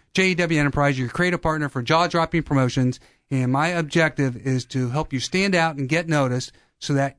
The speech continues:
when your clients or prospects are looking for your product or service, they'll contact you and not one of your competitors." And that's what we're trying to accomplish. So give you an idea, when I'm looking at different products and things like that,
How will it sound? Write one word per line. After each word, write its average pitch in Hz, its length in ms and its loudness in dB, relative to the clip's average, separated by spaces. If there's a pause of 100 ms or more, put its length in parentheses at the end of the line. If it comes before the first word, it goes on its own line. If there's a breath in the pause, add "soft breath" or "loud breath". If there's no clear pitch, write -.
when 131 180 0
your 165 160 0
clients 180 460 0
or 185 80 -4
prospects 139 640 -2
are 135 100 -4
looking 143 520 0 (240)
for 135 100 -4
your 170 160 2
product 180 380 0
or 151 80 -2
service, 147 440 0 (220)
they'll 185 140 0
contact 156 580 0
you 156 400 2 (380)
and 131 140 0
not 131 220 -2
one 127 200 -2
of 120 120 -6
your 127 140 -4
competitors." 131 720 -2 (280)
And 139 100 0
that's - 360 -4 (100)
what 156 180 -4
we're 147 120 -4
trying 156 300 0
to 139 120 2
accomplish. 131 560 -2 (320 soft breath)
So 139 360 -2 (760)
give 185 140 0
you 190 60 4
an 175 60 2
idea, 156 420 2
when 135 200 -2
I'm 131 240 -2 (260)
looking 165 340 0
at 135 120 -2
different 139 300 -4
products 139 360 -2
and 123 100 -4
things 120 160 -4
like 120 160 -2
that, 110 200 -4